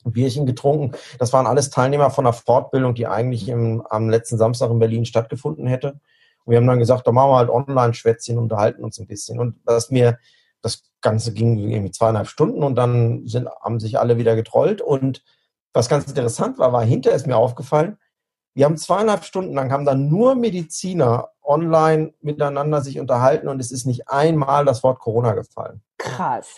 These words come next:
Speaker 1: Also wir haben tatsächlich nicht einmal über Corona gesprochen. Das ist mir erst hinterher klar geworden. Also wir haben über,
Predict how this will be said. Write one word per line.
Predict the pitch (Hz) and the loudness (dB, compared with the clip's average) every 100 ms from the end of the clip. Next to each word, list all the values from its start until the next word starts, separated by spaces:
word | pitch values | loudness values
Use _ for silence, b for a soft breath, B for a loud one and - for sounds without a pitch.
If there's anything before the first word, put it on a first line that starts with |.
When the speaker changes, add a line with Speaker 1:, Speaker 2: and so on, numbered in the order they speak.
| B | B
Speaker 1:
Also | - 131 | 0 2
wir | 151 | 4
haben | 151 | 2
tatsächlich | - 165 - 151 151 220 226 - - | -2 -6 -2 -2 -2 -2 -6 -6 -6
nicht | 131 - | -4 0
einmal | 135 165 214 | 2 4 2
über | 185 175 160 | 2 0 0
Corona | 165 131 190 135 | 0 0 0 -2
gesprochen. | 107 - 104 110 | -4 -4 -4 -2
Das | 113 | -4
ist | 151 | -4
mir | 160 | -2
erst | 131 - | -2 -2
hinterher | 269 - 110 104 - _ _ _ - | -6 -4 -2 -4 -6 _ _ _ -4
klar | 127 107 | 2 2
geworden. | 101 110 107 104 120 | 2 0 0 -2 -10
Also | - 127 123 135 127 | -6 -4 -2 -4 -2
wir | 131 131 | 0 0
haben | 190 185 | 0 -4
über, | 180 190 180 | 0 2 2